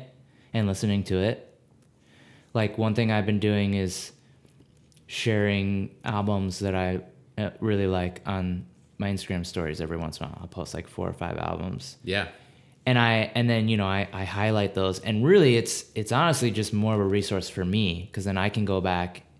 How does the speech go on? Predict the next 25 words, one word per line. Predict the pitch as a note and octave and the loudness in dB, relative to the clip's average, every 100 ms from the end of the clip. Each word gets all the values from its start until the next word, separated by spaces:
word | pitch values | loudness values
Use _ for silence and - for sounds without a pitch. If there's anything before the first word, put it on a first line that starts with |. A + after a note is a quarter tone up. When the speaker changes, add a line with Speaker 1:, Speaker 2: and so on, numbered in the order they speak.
| - - _ - - | -20 -20 _ -20 -6
Speaker 1:
and | G2+ | -4
when | G2 F#2 | -2 -2
people | G#2+ G2 | -4 -2
ask | F#2 F#2 - | -2 -2 -4
me, | F#2 | -4
like, | F2 | -4
"What | F#2 | -2
have | G2+ | -2
you | |
been | A2+ | 0
listening | C3+ - F#2 F2+ | 0 0 -4 -4
to?" | F2+ - | -6 -4
I | |
never | G2+ G#2+ A2 | 0 2 2
know | G#2 G2 | 2 2
how | F#2+ | 0
to | |
answer | D2 F#2 F2+ | -2 -4 -4
that | F2 | -4
question. | - G#2+ - E2 - | -2 -2 -2 -6 -6
I | F#2 | -6
just | F2+ E2+ | -4 -6
Speaker 2:
Yeah. | |
Speaker 1:
can't | D2+ G2+ G2 F#2+ | -4 -2 -2 -2
recall | F#2+ - G2 G2 E2+ D#2+ | -4 -2 0 0 0 -4